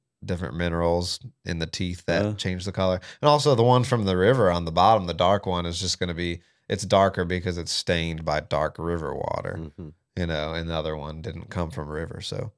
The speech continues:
Speaker 2: Mm-hmm.
Speaker 1: kinda
Speaker 2: That's,
Speaker 1: crazy.
Speaker 2: uh, serrated all
Speaker 1: Yeah, they're
Speaker 2: around
Speaker 1: very
Speaker 2: that.
Speaker 1: serrated.
Speaker 2: Those are just tiny little old sharp.
Speaker 1: Yeah. They're like little mini teeth all over the big
Speaker 2: Mm-hmm.
Speaker 1: tooth.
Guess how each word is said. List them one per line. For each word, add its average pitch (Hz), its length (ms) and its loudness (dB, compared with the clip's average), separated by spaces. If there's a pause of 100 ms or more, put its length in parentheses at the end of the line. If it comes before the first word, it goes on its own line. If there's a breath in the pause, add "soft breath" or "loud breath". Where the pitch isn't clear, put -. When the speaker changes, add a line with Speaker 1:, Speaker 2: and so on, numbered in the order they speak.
Speaker 2:
Mm-hmm. 85 340 -6 (1080)
Speaker 1:
kinda 107 140 4
Speaker 2:
That's, 101 160 0
Speaker 1:
crazy. 82 200 -2
Speaker 2:
uh, 85 240 4 (140)
serrated 87 880 2 (240)
all 80 100 2
Speaker 1:
Yeah, 87 80 8
they're 113 220 6
Speaker 2:
around 87 100 0
Speaker 1:
very 95 300 4
Speaker 2:
that. 85 40 -4
Speaker 1:
serrated. 80 520 -4 (240)
Speaker 2:
Those 98 320 2
are 90 80 -4
just 87 280 -2
tiny 104 380 2
little 98 300 2
old 90 340 2 (140)
sharp. - 640 0 (500)
Speaker 1:
Yeah. 85 280 2 (260)
They're 110 120 6
like 107 140 6
little 107 220 4
mini 110 280 0
teeth 92 280 -6
all 98 180 6
over 92 200 2
the 87 80 -6
big 101 160 4 (100)
Speaker 2:
Mm-hmm. 98 60 6
Speaker 1:
tooth. 101 320 0